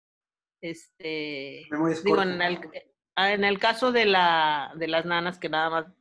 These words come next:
Speaker 1: este, trabajan unos cuantos años con, con los niños, ¿no? Digo, con, cuidando a los niños. En, en ese caso, los niños, pues, se olvidan de las nanas y, y en otros, bueno,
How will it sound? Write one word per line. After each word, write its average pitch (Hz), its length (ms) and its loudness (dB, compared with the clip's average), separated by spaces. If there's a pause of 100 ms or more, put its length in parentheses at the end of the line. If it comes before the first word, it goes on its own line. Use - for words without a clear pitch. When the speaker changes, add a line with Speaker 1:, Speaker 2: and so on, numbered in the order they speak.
Speaker 1:
este, 139 840 -14
trabajan 160 380 0
unos 156 220 -8
cuantos 147 260 -10
años 147 220 -12
con, 143 340 -14
con 156 160 -12
los 147 160 -10
niños, 170 400 -6
¿no? 202 260 -12 (600)
Digo, 180 240 0
con, 160 300 -6
cuidando 175 360 0
a - 20 0
los 170 160 -2
niños. 180 480 -4 (680)
En, 175 280 -8
en 180 220 -6
ese 196 260 -8
caso, 208 320 -2
los 185 500 -6
niños, 190 460 -2 (220)
pues, 170 200 -6
se 180 80 -6
olvidan 196 440 0
de 196 80 -2
las 160 160 2
nanas 170 720 -4 (1120)
y, 147 840 -8 (160)
y 180 180 -4
en 190 120 -2
otros, 226 400 -2
bueno, 208 400 -2